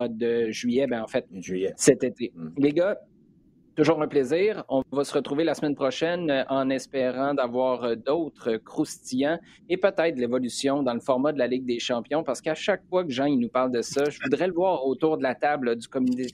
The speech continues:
Speaker 1: du comité administratif de l'uefa. Ah, puis il dit, « La gang, ça marche pas. »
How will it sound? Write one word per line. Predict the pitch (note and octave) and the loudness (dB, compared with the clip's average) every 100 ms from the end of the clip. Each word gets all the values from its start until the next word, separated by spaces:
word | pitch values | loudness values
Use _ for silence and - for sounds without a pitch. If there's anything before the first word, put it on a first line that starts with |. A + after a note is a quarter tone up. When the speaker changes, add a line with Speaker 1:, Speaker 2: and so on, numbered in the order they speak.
| - | -12
Speaker 1:
du | A#2+ A#2 | -10 0
comité | - C3+ B2+ D#3 | 2 2 2 2
administratif | C#3 B2+ A2+ - A#2 D#3+ - _ _ _ | 2 0 0 -2 0 -2 -4 _ _ _
de | D3 C3 | -2 0
l'uefa. | B2+ A#2+ A#2 C#3+ D3 - - | 2 0 2 0 0 -2 -2
Ah, | |
puis | C3+ | -2
il | A#2 | -2
dit, « | A#2 | 0
La | B2 | 0
gang, | C3+ B2+ | 2 0
ça | A2 | 0
marche | B2+ C3+ - | -2 -2 -6
pas. » | - | -20